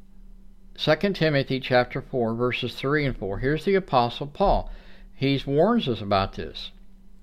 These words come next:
"For the time will come when they will not tolerate sound doctrine,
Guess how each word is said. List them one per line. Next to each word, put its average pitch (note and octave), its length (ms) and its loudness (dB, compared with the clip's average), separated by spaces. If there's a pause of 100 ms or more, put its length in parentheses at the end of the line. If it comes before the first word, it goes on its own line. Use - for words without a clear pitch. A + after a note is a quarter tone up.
(1300)
"For D3 180 4
the C3+ 120 4
time G3 500 4
will G3+ 140 2
come F3 420 2
when A#2+ 160 0
they B2 140 2
will B2+ 160 4
not D3 360 4
tolerate B2 720 4
sound A#2 420 -2
doctrine, D3 580 0